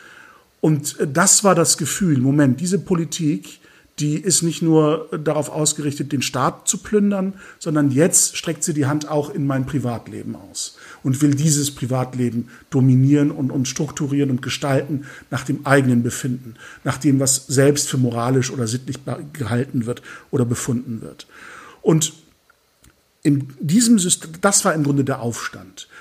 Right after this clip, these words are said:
Und man muss das in einer Systematik sehen, in einem Zusammenhang sehen, dass zum Beispiel einem reichen Geschäftsmann wie, ähm, Osman Kavala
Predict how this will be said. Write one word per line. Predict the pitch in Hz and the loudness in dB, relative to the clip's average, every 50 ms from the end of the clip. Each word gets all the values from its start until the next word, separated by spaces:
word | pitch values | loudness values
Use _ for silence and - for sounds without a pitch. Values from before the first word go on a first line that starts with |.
| - - | -20 -16
Und | _ 160 175 | _ -6 -2
man | 170 151 | 2 2
muss | 165 175 170 | 2 2 2
das | 202 175 - | 0 -2 0
in | 196 180 | -2 0
einer | 165 160 156 | 0 2 2
Systematik | 143 143 160 - - - 139 131 131 151 165 - 208 170 | 0 0 -2 -2 -2 0 0 0 0 0 -2 -2 -4 -4
sehen, | 156 156 175 175 | 0 0 0 2
in | 175 165 | 2 2
einem | 156 143 135 | 0 0 0
Zusammenhang | - 139 120 131 139 160 160 156 175 180 | -2 -2 -2 -2 0 0 0 0 0 -2
sehen, | 160 147 170 170 165 160 - - - - - | 0 2 2 2 2 0 -4 -8 -16 -6 -2
dass | 156 143 - | 0 2 2
zum | - - 156 | 4 4 4
Beispiel | 143 143 156 151 - - - 156 139 147 - - - | 4 4 4 2 0 -2 -2 -2 -2 -2 -2 -6 -12
einem | - - 151 131 131 | -6 0 0 2 2
reichen | 131 143 156 151 - 160 | 2 2 0 0 0 -2
Geschäftsmann | 143 131 131 - 135 131 - - - 170 180 180 185 165 | -2 -2 -2 -4 -6 -4 -4 -4 -4 -2 0 0 0 0
wie, | 151 | 0
ähm, | 160 180 - - - - 147 143 139 147 | -2 -2 -4 -6 -4 -2 0 0 0 0
Osman | - 147 127 - - 131 127 | -2 -4 -4 -2 -2 -2 -2
Kavala | 123 - 135 120 123 131 151 175 190 | 0 0 -2 0 0 0 -2 -2 -4